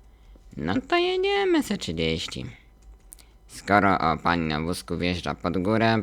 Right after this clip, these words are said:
po prawej stronie, z tamtej strony. Skoro nam tak każą, to tyle jedziemy, ale i tak mamy czerwone.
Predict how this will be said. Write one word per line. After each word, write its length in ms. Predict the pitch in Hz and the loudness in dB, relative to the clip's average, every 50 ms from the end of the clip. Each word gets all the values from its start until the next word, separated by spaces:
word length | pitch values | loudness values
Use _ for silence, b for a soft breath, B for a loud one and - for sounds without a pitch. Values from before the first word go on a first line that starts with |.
| - - | -2 -4
po 80 | 92 | -4
prawej 380 | 80 - 98 98 95 95 98 95 | -2 2 2 2 2 2 0 -2
stronie, 520 | - - - - 104 104 107 107 110 113 | -4 -6 -4 -2 0 0 0 0 0 -2
z 160 | 107 - - | -4 -6 -4
tamtej 360 | - 95 95 95 101 - 95 92 | -2 0 0 0 -2 -4 -4 -6
strony. 540 | - - - - 101 101 104 110 117 120 127 - - - b b b b b b b b b b | -6 -6 -4 -2 0 0 2 2 0 0 -2 -6 -12 -20 b b b b b b b b b b
Skoro 480 | b - - - - 110 110 113 110 110 | b -16 -6 2 4 6 8 8 8 6
nam 200 | 107 101 98 98 | 6 4 2 2
tak 200 | - 87 - - | -2 -4 -6 0
każą, 360 | - 123 123 120 117 120 110 | 2 4 4 6 4 2 2
to 140 | - 107 98 | 0 -2 -4
tyle 260 | - - 78 76 78 | -4 -4 -2 0 2
jedziemy, 460 | 78 87 95 95 87 107 107 110 110 | 2 4 2 2 2 0 0 2 2
ale 140 | 107 101 98 | 4 2 2
i 40 | 95 | 2
tak 140 | 90 87 82 | 0 0 0
mamy 280 | 85 82 80 82 80 | 0 0 -2 -2 -2
czerwone. 680 | 76 - 107 101 104 98 104 104 101 101 101 101 101 | -4 -2 -2 0 0 2 2 2 2 2 2 2 0